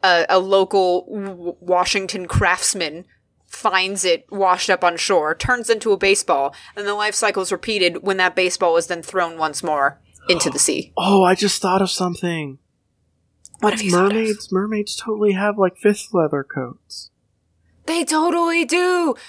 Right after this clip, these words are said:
Speaker 1: Cool mermaids have fish leather jackets.
Speaker 2: Well, wait, wait, are we talk-, wait, which type of mermaids are we talking about? Are we talking about the ones that lure ships into being, like, crashed and then they just eat all the humans and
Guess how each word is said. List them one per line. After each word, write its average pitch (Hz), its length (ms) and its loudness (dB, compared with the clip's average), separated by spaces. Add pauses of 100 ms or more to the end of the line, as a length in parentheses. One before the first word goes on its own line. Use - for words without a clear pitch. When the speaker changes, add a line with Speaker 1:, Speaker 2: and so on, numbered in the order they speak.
(120)
Speaker 1:
Cool 302 320 -2
mermaids 190 640 0
have 180 200 0
fish - 280 0
leather 151 220 0
jackets. - 640 -4
Speaker 2:
Well, 220 180 0
wait, 175 260 0
wait, 160 160 2
are 156 100 2
we 160 60 -2
talk-, 202 280 -2
wait, 160 340 0
which 175 300 -2
type 160 220 0
of 151 100 2
mermaids 127 360 -6
are 123 120 -2
we 123 60 -8
talking 127 300 -4
about? 123 160 0
Are 127 40 0
we 135 60 -4
talking 180 280 2
about 175 220 4
the 160 100 4
ones 151 300 2
that 165 240 4
lure 143 460 0
ships - 360 0
into 143 140 0
being, 143 360 0 (340)
like, 127 260 2
crashed 135 520 2
and 135 80 -2
then 135 140 0
they 123 140 -2
just 131 240 -2
eat 139 120 0
all 139 140 2
the 131 80 -2
humans 143 480 -2
and 127 200 -6